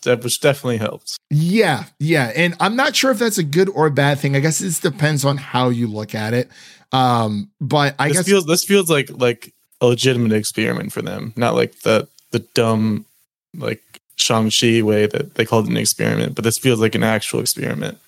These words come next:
Speaker 1: They're
Speaker 2: Right.
Speaker 1: just giving studios, like, a chance to kind of throw out a Star Wars story that they might have had in their, in their, wrapping around in their brain.
Speaker 2: <laughs> Almost as if it's fan service. No, I'm kidding.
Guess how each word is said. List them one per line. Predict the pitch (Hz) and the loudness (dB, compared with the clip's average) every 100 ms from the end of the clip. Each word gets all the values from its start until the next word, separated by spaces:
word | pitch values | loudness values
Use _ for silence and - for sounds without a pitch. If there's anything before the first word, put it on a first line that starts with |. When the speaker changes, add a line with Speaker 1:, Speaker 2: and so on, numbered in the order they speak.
| _ _ | _ _
Speaker 1:
They're | 139 | 0
Speaker 2:
Right. | 143 | 0
Speaker 1:
just | 107 | 0
giving | - 117 107 | 0 0 0
studios, | - 120 110 110 110 | 2 2 4 4 4
like, | 110 117 | 0 0
a | |
chance | 113 117 113 110 | -2 2 2 2
to | - 110 107 - _ _ _ _ | 2 2 0 -6 _ _ _ _
kind | - 113 110 | -4 0 0
of | 110 - - _ _ _ _ _ _ | -2 -6 -18 _ _ _ _ _ _
throw | 127 113 | 2 4
out | 110 | 4
a | |
Star | 110 - 117 | 0 0 2
Wars | 113 113 | 4 4
story | - 120 113 | 2 4 4
that | 113 | 2
they | - | 0
might | 113 110 | 0 2
have | 110 | 0
had | 117 113 107 | 0 0 0
in | |
their, | 113 113 | 0 0
in | 113 | 0
their, | 113 110 - _ | -2 -4 -8 _
wrapping | - 127 113 120 | -2 0 2 2
around | 113 117 | 4 4
in | |
their | 113 | 2
brain. | 107 117 113 113 104 - 143 - - 139 - 147 | 2 2 2 0 -2 -2 -2 0 -2 -2 -2 -6
Speaker 2:
<laughs> | - - - - - - - - | -6 -8 -10 -12 -10 -12 -14 -2
Almost | 131 151 147 139 | 0 2 2 0
as | 120 117 | -2 0
if | 123 113 | -2 -2
it's | 104 - | -6 -6
fan | 202 220 139 | -2 0 0
service. | 175 170 226 | 0 -2 -4
No, | 113 101 | -6 -6
I'm | 95 85 | -8 -10
kidding. | - 90 | -10 -2